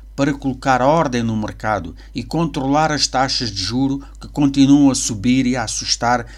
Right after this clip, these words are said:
quem tem grandes empréstimos como o crédito à habitação. Marcelo diz que o P S D deu o mote ao governo. E até deve ser verdade. É que estamos perante uma ilusão em que não há medidas à altura.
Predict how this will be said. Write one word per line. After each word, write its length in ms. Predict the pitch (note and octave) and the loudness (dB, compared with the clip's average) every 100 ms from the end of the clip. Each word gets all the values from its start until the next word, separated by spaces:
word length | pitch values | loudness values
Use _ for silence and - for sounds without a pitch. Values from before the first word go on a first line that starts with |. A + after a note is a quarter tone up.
| - | -14
quem 160 | - A#2+ | -4 -4
tem 220 | B2+ B2+ | 0 0
grandes 320 | B2+ C3+ G#2 | 2 0 0
empréstimos 680 | A#2 G#2 A#2 B2 - A#2 A2 | -2 -2 -2 -2 -2 -8 -10
como 260 | - A#2 A2+ | -6 -6 -6
o 20 | |
crédito 420 | A#2 A2 G#2+ G#2 | -6 -6 -8 -6
à 60 | A2 | -6
habitação. 600 | F#2+ F#2 G2+ - D#2+ - - - - - | -6 -8 -8 -6 -8 -14 -20 -20 -20 -8
Marcelo 460 | D3 D3+ - F3 F3 | -6 -4 0 2 0
diz 240 | D#3 F3 | -2 -4
que 100 | - | -4
o 20 | |
P 140 | C#3 D#3 | -6 -4
S 240 | D3+ - | -2 -2
D 140 | D3 D3 | -2 0
deu 180 | C#3 | 2
o 40 | B2+ | 2
mote 280 | B2 C#3+ C#3 | 0 -2 -4
ao 100 | B2+ | -6
governo. 480 | G2+ E2+ D#2+ - - - - - - - - | -8 -10 -12 -14 -20 -20 -20 -20 -20 -20 -12
E 80 | A#2 | -12
até 200 | A#2+ F3 | -4 -2
deve 220 | E3+ E3 | -2 -4
ser 160 | - D3+ | -4 -4
verdade. 500 | C#3 - - - - - - - | -6 -8 -12 -14 -20 -20 -20 -16
É 120 | - C3+ | -10 -2
que 60 | |
estamos 400 | - - D#3+ C#3+ | -2 0 -2 -4
perante 380 | - A#2+ A#2 B2+ | -6 -6 -4 -2
uma 120 | D3 | 0
ilusão 680 | D3+ B2 A2+ F2+ G#2+ A#2 C#3+ - - - - - | 0 -2 -4 -4 -4 -4 -6 -10 -20 -20 -20 -8
em 140 | C3+ B2+ | -6 -2
que 80 | |
não 180 | C#3+ D3 | -2 0
há 80 | D#3 | 2
medidas 540 | C#3+ A#2+ D3+ B2+ G2 | 2 2 -2 -2 -4
à 60 | G#2+ | -2
altura. 500 | F#2+ F2+ F#2 D2+ | -4 -6 -14 -16